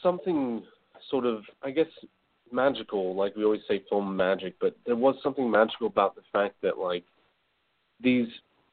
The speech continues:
stories, they're, they're fake stories. They're not true. They're not real. And yet people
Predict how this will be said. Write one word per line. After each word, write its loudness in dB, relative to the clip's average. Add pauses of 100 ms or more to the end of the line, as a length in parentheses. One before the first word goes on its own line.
(260)
stories, 4 (160)
they're, 2 (300)
they're -6 (140)
fake 2 (120)
stories. -2
They're 2
not 4 (160)
true. -8
They're -6
not 0
real. -4 (100)
And -10
yet -2 (120)
people -4